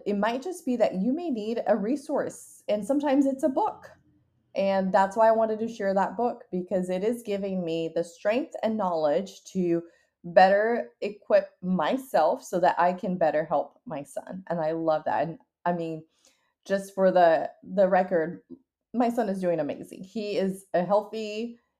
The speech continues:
eight-year-old boy, but he's active. He has a ton of energy, and he can train me super easy.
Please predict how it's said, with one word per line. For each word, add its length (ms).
eight-year-old 800
boy, 840
but 640
he's 400
active. 720
He 300
has 340
a 80
ton 240
of 100
energy, 840
and 220
he 240
can 160
train 580
me 440
super 600
easy. 580